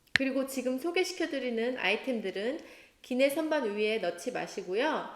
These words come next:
따로 작은 가방이나 파우치에 넣어서 다리 밑에나 아니면은 그물망에 넣어서 그때그때 필요할 때마다 꺼내 쓰세요. 첫 번째 아이템은 핫팩입니다.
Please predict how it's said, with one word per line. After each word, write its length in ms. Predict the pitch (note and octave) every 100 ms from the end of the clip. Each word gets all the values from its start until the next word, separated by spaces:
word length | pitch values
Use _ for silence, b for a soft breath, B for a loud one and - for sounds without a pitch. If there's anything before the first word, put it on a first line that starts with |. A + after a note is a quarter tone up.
| B B
따로 340 | - D#4 D#4 D#4+
작은 400 | - A3+ A#3 C#4
가방이나 840 | C#4 G3 A#3 A#3+ A3+ A3 A#3 C#4+
파우치에 840 | - F4 F4+ F4+ - C#4+ B3+ A#3+ A#3+
넣어서 680 | F3 F3 F#3+ D#4 D#4 F#3+ B B B -
다리 320 | A#3+ B3 C4+
밑에나 840 | A#3 A#3+ D4+ C4+ A3 A3+ C#4 D#4
아니면은 520 | - G#3+ A3 A3 A3+ A3+
그물망에 680 | - B3 D#4+ E4 B3 G#3+ G3+
넣어서 580 | E3+ F3 F3+ D4+ E4+ B B B
그때그때 1080 | - C4 - C#4+ C#4 A3+ - G3+ G#3+ C4+ D4+ -
필요할 400 | D#4 D#4+ D4 C4+
때마다 520 | G3+ F#3 A3+ B3+ C#4
꺼내 240 | E4+ F#4
쓰세요. 720 | F4 A#3 - F3 E3+ F3 F3+ - - b b b
첫 60 | -
번째 260 | F4 E4+
아이템은 920 | D#4+ G3 - A#3 A3 C4+ E4+ G#4+ - - -
핫팩입니다. 1080 | E4+ E4+ G4+ G4+ A3+ F#3+ F3 F3 E3+ E3+ G3+